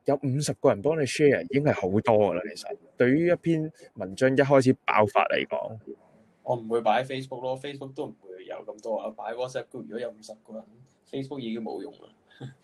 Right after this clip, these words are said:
Speaker 1: 係啊，如果你可以有一個 WhatsApp group 係你養咗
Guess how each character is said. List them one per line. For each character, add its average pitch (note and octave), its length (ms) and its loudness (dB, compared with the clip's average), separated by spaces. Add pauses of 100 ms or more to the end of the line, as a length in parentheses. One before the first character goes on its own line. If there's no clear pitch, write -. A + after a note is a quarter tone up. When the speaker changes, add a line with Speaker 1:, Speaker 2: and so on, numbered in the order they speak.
(240)
Speaker 1:
係 C3+ 280 4
啊， C#3+ 200 2
如 A2 140 -4
果 E3+ 160 2
你 D#3 220 6
可 B2+ 180 0
以 D#3 140 0
有 B2 180 2
一 - 40 0
個 C3+ 80 0
WhatsApp C#3 400 -2
group - 120 -8
係 G#2+ 200 0
你 G#2 220 0
養 G#2 280 0
咗 - 580 -6